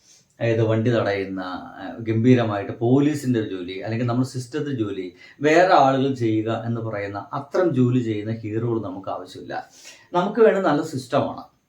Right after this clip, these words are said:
ഇതൊക്കെ കൃത്യമായിട്ട് തടയുന്ന ഉത്തരവാദിത്തമുള്ള സംവിധാനങ്ങളാണ് നമുക്ക് വേണ്ടത്. അതിന് പകരമായിട്ട്,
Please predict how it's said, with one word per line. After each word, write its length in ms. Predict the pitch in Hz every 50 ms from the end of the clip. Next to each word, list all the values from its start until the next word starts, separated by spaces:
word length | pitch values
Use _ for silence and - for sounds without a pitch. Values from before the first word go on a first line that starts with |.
| _ _ -
ഇതൊക്കെ 240 | 127 131 139 135 131
കൃത്യമായിട്ട് 480 | 127 123 120 - 131 123 123 117 113 -
തടയുന്ന 560 | 110 107 107 107 107 104 101 104 98 92 - - - - -
ഉത്തരവാദിത്തമുള്ള 720 | 117 110 110 - 127 123 123 117 - - 127 117 110 107 110
സംവിധാനങ്ങളാണ് 800 | - - 98 98 101 101 101 101 101 104 104 101 92 92 95 92
നമുക്ക് 260 | 90 87 92 90 -
വേണ്ടത്. 360 | 90 80 - - - - - - - _ _ - - - - -
അതിന് 220 | 143 143 147 170 185
പകരമായിട്ട്, 760 | 170 160 143 - 165 170 170 165 160 160 160 160 - -